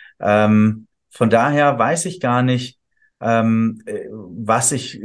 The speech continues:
speziell anders gemacht hätte, ähm, weil, weil's eben viele, äh, falsche Punkte gab an die, oder falsche Abbiegungen immer mal gab im, im Lauf der Karriere. Also ich glaube, eine Karriere, ähm, geht nicht immer nur steil geradeaus, ja, sondern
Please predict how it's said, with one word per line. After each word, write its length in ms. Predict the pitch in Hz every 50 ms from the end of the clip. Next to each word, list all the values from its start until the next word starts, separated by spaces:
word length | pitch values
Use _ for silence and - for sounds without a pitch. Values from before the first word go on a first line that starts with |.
| 131 -
speziell 580 | - - 120 110 - - - 120 127 165 185
anders 440 | - 107 120 117 110 107 104 - -
gemacht 420 | - 95 95 92 92 - - -
hätte, 480 | - 92 87 - 101 90 87 85 76 -
ähm, 300 | - 92 95 92 90 85
weil, 180 | 87 95 92 92
weil's 200 | 101 101 98 -
eben 260 | - 95 98 95 98
viele, 640 | 95 - - 139 160 165 151 127 113 98 - 90 98
äh, 40 | 95
falsche 560 | - - 98 98 98 - - 127 117 85 -
Punkte 360 | - - 101 95 90 - 95
gab 320 | 85 92 87 87 85 - -
an 220 | - 87 78 82
die, 260 | 90 90 82 - 82
oder 380 | 95 82 78 85 98 95 90 87
falsche 360 | - 98 92 92 - - 90
Abbiegungen 540 | 95 - - 98 87 87 92 87 87 85 82
immer 180 | 76 92 87
mal 180 | 85 85 85 85
gab 300 | 82 85 82 82 82 -
im, 220 | - 80 85 76
im 120 | - 82 85
Lauf 240 | 71 80 78 - -
der 120 | 85 82
Karriere. 480 | - - 80 76 80 78 78 78 76 64
Also 200 | 55 - 82 87
ich 80 | 87 -
glaube, 260 | 87 85 90 95 98
eine 140 | 95 95 95
Karriere, 640 | - 90 80 85 87 92 98 95 104 104 104 - - - - - - _ _ _ _ _ -
ähm, 540 | - 95 95 92 92 92 92 90 - 92 -
geht 260 | - 104 104 95 101
nicht 120 | 110 92 107
immer 180 | 98 98 98
nur 140 | 98 98 95
steil 320 | - - 98 90 90 90
geradeaus, 920 | 90 90 87 87 85 82 85 80 76 101 123 113 92 82 - - - - _ _ _ _ _ -
ja, 400 | - 82 76 82 92 110 104 -
sondern 580 | - 95 90 90 90 90 87 90 85 85 -